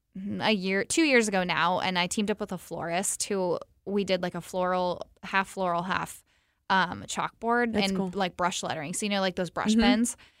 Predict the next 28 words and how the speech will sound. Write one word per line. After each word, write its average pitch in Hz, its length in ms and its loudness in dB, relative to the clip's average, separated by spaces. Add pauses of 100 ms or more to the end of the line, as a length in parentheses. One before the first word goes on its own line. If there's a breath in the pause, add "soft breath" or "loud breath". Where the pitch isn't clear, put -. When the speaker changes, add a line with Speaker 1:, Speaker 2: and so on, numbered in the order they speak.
(200 soft breath)
Speaker 1:
And 202 360 4
so 226 100 2
I 233 40 4
did 262 140 0
that 240 200 0
once, 185 440 -2
and, 196 220 -2
but, 202 220 -2
uh, 202 40 -8 (120)
people 233 260 -16
ask 214 180 -12
me 226 160 -6
all 180 240 -6
the 190 100 -10
time, 160 380 -12
and 160 80 -12
I'm 156 80 -12
like, 170 160 -20
"I 214 60 -8
just - 220 -8
need 311 140 -8
to, 302 100 -4
like, 190 180 -4 (960)
I 247 80 6
gotta 302 140 8
get 302 100 4
the 196 80 0
ca-, - 160 -8